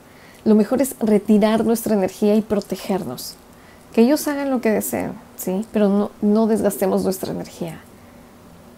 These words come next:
La carta del seis de espadas. Ustedes están dejando atrás, posiblemente incluso también un signo de aire, Géminis, Libra y Acuario.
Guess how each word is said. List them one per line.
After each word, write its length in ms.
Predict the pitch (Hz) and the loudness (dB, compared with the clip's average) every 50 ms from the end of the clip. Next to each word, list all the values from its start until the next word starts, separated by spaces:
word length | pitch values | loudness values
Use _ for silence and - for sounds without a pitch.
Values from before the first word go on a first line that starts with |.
| - - - - - - - - - - - - - - - - - - - - - - - - - - - | -20 -20 -20 -20 -20 -20 -20 -20 -20 -20 -20 -20 -20 -20 -20 -20 -20 -20 -20 -16 -16 -16 -16 -16 -20 -14 -4
La 100 | - 220 | -4 -2
carta 260 | 208 208 196 202 - 202 | 0 0 -2 0 0 0
del 140 | 190 180 | 0 0
seis 240 | 185 - - 185 190 | 0 0 0 0 2
de 60 | 190 | 0
espadas. 640 | 180 - - - 180 180 175 170 170 165 - - - - - - - - - - - - - - - | -2 -4 -2 -4 -4 -4 -4 -6 -6 -8 -8 -10 -10 -14 -18 -20 -20 -20 -20 -20 -20 -20 -20 -16 -10
Ustedes 380 | - - - 208 208 202 202 | -6 0 2 4 4 4 2
están 280 | 208 202 - - 202 202 | 0 -4 0 0 2 2
dejando 340 | 196 196 - 208 196 190 190 | 2 0 0 0 0 0 0
atrás, 560 | 190 190 190 190 185 196 - - - - - - - - - - - - - - - | 2 2 2 2 2 2 -2 -6 -10 -12 -12 -16 -20 -20 -20 -20 -20 -20 -20 -10 -2
posiblemente 560 | - 220 - 254 254 277 294 269 233 226 220 233 | -2 0 2 4 4 4 4 4 4 4 4 2
incluso 380 | 208 190 - 202 202 - 202 | 2 2 2 0 0 0 0
también 320 | 202 196 185 180 190 185 190 | 0 2 2 4 4 2 2
un 80 | 190 | 0
signo 340 | 190 - 208 185 190 190 180 | 0 0 0 0 0 0 -2
de 120 | 175 170 | -2 -2
aire, 240 | 170 170 170 170 185 | 0 0 2 0 0
Géminis, 540 | 185 - - 180 180 180 180 180 185 185 - | 0 0 -4 -4 -2 -2 -2 -2 -4 -4 -2
Libra 320 | - 190 185 190 185 185 | 0 0 2 2 0 0
y 80 | 175 170 | -4 -6
Acuario. 360 | 170 - - 160 160 160 165 | -8 -10 -10 -10 -10 -10 -12